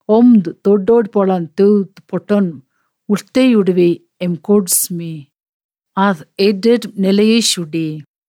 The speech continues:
ತೂಯ, ನನ್ ಕೋಡ್ರಿ ನೋಡ್ತ್ರ್, ನನ್ ಕಾಫೋನ್ ಸೋಳ್ದು ಬುಮಿ. ತೂಯ, ನನ್ ಪೇರ್ ಮೋದಿರ್, ನನ್ ಪುಗಳ್ ಒಲಗಮ್ ಕಡ್ಚಾರ್ ಬೀಚಿ. ನನ್ ಪರ್ಕೈರ್ ಉಳ್ತ್ ಪ್ಯೂರ್ ಸುಡಿ.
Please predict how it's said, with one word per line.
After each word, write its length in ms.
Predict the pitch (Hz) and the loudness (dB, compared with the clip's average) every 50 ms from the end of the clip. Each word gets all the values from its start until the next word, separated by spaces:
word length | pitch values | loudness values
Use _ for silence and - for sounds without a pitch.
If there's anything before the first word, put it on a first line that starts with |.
| _ _ _ _ _ _ _ _ _ _ _ _ _ _ _ _ | _ _ _ _ _ _ _ _ _ _ _ _ _ _ _ _
ತೂಯ, 360 | 190 190 185 180 180 175 175 175 170 165 156 - _ _ _ _ _ _ _ _ _ _ _ _ _ _ _ 220 | 0 0 2 2 2 0 0 -2 -4 -6 -8 -12 _ _ _ _ _ _ _ _ _ _ _ _ _ _ _ -2
ನನ್ 240 | 220 233 233 214 | 2 4 4 2
ಕೋಡ್ರಿ 340 | 196 - 254 269 254 226 220 | 2 2 0 -2 0 0 0
ನೋಡ್ತ್ರ್, 760 | 214 214 202 - - _ - - - - - _ _ _ - | 0 0 0 -2 -6 _ -12 -12 -12 -12 -14 _ _ _ -12
ನನ್ 200 | 170 170 170 160 | -10 -8 -8 -6
ಕಾಫೋನ್ 500 | 147 208 214 214 185 175 190 190 185 170 | -4 -4 -4 -4 -4 -6 -6 -6 -6 -6
ಸೋಳ್ದು 380 | - - - 170 165 160 156 156 | -6 -8 -10 -10 -12 -12 -12 -14
ಬುಮಿ. 460 | 156 160 156 156 151 147 139 135 _ _ _ _ _ _ _ _ _ _ _ _ _ _ _ - | -14 -14 -14 -14 -14 -16 -18 -20 _ _ _ _ _ _ _ _ _ _ _ _ _ _ _ 0
ತೂಯ, 360 | 190 196 196 185 185 185 180 175 165 151 147 _ _ _ - | 2 2 4 2 2 0 0 -2 -4 -6 -8 _ _ _ -12
ನನ್ 240 | 180 180 180 175 165 | -8 -6 -6 -6 -2
ಪೇರ್ 380 | - 208 214 226 233 233 208 | 0 2 2 4 2 2 0
ಮೋದಿರ್, 460 | 180 175 175 175 - 180 170 170 170 _ _ _ _ _ _ _ _ _ _ _ - | -2 -6 -8 -8 -6 -6 -6 -6 -8 _ _ _ _ _ _ _ _ _ _ _ 0
ನನ್ 260 | 226 226 220 208 196 | 2 4 4 4 2
ಪುಗಳ್ 440 | - 233 226 220 247 247 247 226 214 - - _ | 2 0 0 2 2 2 0 0 -4 -8 -10 _
ಒಲಗಮ್ 440 | 185 180 190 208 208 208 208 190 - | -2 0 0 2 2 0 0 -2 -2
ಕಡ್ಚಾರ್ 600 | - 190 190 190 190 - - 226 226 220 214 196 | -2 -2 -2 -2 -4 -6 -6 -4 -4 -4 -4 -6
ಬೀಚಿ. 540 | 175 160 170 151 143 _ - - 175 165 160 156 151 - _ _ _ _ _ _ _ _ _ _ _ _ _ | -8 -8 -10 -10 -10 _ -10 -8 -8 -8 -8 -10 -12 -16 _ _ _ _ _ _ _ _ _ _ _ _ _
ನನ್ 220 | 214 220 226 214 214 | 2 4 4 4 2
ಪರ್ಕೈರ್ 640 | - 226 220 214 - - - 247 247 240 214 180 170 - _ | 2 -2 -4 -4 -8 -2 0 2 2 2 0 -2 -8 -14 _
ಉಳ್ತ್ 360 | - 208 226 220 - _ - | -4 -4 -4 -4 -4 _ -20
ಪ್ಯೂರ್ 280 | - _ 208 220 220 202 | -8 _ 0 0 2 2
ಸುಡಿ. 720 | - - - - 170 156 143 165 165 156 151 147 139 _ | 0 -4 -4 -4 -6 -6 -6 -8 -8 -8 -8 -10 -14 _